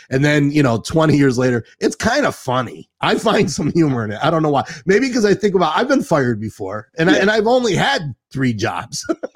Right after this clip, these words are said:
Speaker 2: Nice.
Speaker 1: You know, but, I mean, it, it's, I got fired from a Pizza Hut when I was a kid. I worked there for, like, a month,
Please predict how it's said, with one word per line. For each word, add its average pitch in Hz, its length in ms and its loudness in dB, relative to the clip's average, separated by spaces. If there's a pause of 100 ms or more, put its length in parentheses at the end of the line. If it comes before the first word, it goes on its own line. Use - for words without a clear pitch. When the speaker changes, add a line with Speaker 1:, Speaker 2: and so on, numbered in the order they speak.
(320)
Speaker 2:
Nice. 311 260 0 (380)
Speaker 1:
You 220 100 2
know, 202 140 4
but, 175 200 0 (540)
I 170 60 2
mean, 175 260 4
it, 175 180 2
it's, 165 360 -2 (160)
I 170 100 -2
got 190 160 0
fired 202 320 0
from 156 140 -2
a 120 40 -2
Pizza 196 400 -2
Hut 80 340 -10
when 131 180 -2
I 131 80 0
was 127 160 0
a 127 60 0
kid. 117 420 -2
I 107 100 -2
worked 143 300 0
there 131 120 0
for, 110 80 -6
like, 104 160 -6
a 98 60 -10
month, 104 560 -4